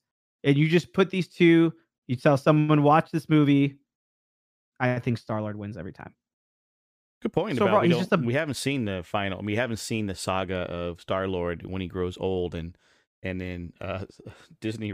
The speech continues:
Speaker 2: <laughs> ruins his character.
Speaker 1: I don't think they will. They ruined Luke's character,
Speaker 2: <laughs>
Speaker 1: though. It is a stain
Speaker 2: But Luke is
Speaker 1: that
Speaker 2: still
Speaker 1: you, you have
Speaker 2: iconic.
Speaker 1: to admit.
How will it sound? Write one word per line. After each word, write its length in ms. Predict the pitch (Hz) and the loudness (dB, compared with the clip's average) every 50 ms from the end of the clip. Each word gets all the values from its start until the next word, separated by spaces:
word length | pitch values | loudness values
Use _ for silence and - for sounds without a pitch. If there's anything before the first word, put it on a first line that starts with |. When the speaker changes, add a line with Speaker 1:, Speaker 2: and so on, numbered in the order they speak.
| 98 101 95 | -8 -10 -12
Speaker 2:
<laughs> 160 | 101 - _ - | -14 -10 _ -4
ruins 340 | 131 123 117 123 113 - | -4 -4 -2 -4 -4 -6
his 160 | - 101 - - | -6 -8 -10 -10
character. 880 | - - - 120 - - - - _ _ _ - - - - 104 _ - - - _ _ _ _ _ _ - _ _ - | -12 -8 -8 -8 -6 -6 -8 -10 _ _ _ -20 -18 -14 -14 -16 _ -14 -18 -18 _ _ _ _ _ _ -20 _ _ -2
Speaker 1:
I 120 | - 143 165 | 2 4 6
don't 120 | 202 214 | 6 4
think 140 | 214 233 220 | 2 2 4
they 140 | 233 208 190 | 4 6 8
will. 180 | 190 226 202 | 8 8 8
They 220 | 156 147 214 220 247 | 8 8 8 8 8
ruined 680 | 208 165 160 160 185 240 269 302 311 277 247 220 202 - | 8 6 6 8 8 8 8 8 8 8 6 4 2 2
Luke's 300 | 180 185 202 185 113 - | 4 4 4 4 2 -4
character, 580 | - - 180 196 208 190 - - 127 113 104 104 | -2 0 2 2 2 0 -2 -2 -2 -2 -4 -6
Speaker 2:
<laughs> 40 | - | -8
Speaker 1:
though. 160 | - 98 95 - | -10 -10 -6 0
It 100 | - 190 | 2 4
is 140 | 214 214 190 | 4 4 4
a 80 | 196 185 | 2 -2
stain 840 | 185 - _ _ _ _ - 202 214 233 214 156 117 101 104 110 - _ _ _ _ _ - | -2 -4 _ _ _ _ -2 0 0 2 2 2 0 -2 -4 -10 -14 _ _ _ _ _ -6
Speaker 2:
But 220 | 104 101 98 - | -4 -4 -4 -2
Luke 240 | - 113 123 123 - | -2 -2 -2 -2 -2
is 80 | 120 107 | -2 0
Speaker 1:
that 100 | 156 147 | 2 2
Speaker 2:
still 140 | 104 98 95 | 2 2 0
Speaker 1:
you, 220 | 92 - 196 180 165 - | 0 0 -2 -2 -2 -2
you 140 | - 180 185 | 0 2 2
have 180 | 170 156 151 - | 2 2 0 0
Speaker 2:
iconic. 80 | 165 165 | -2 -6
Speaker 1:
to 40 | 147 | -6
admit. 220 | 127 120 110 92 | -4 -6 -6 -8